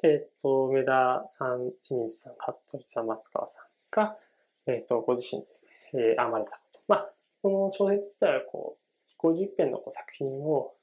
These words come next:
あの、編んだというのも、まあ、彼らの、えー、著者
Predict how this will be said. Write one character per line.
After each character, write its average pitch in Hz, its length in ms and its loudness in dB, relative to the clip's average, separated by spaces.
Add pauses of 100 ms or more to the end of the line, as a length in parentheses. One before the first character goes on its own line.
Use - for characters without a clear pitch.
あ 127 120 0
の、 123 160 -6 (180)
編 180 180 2
ん - 20 -2
だ 131 100 -2
と - 140 -8
い - 120 -18
う - 80 -20
の - 80 -14
も、 - 200 -16 (1000)
ま - 120 -2
あ、 - 60 -6
彼 113 220 -2
ら - 120 -8
の、 - 160 -16 (260)
え 113 300 -2 (760)
ー、 - 100 -20
著 - 140 -10
者 - 180 -4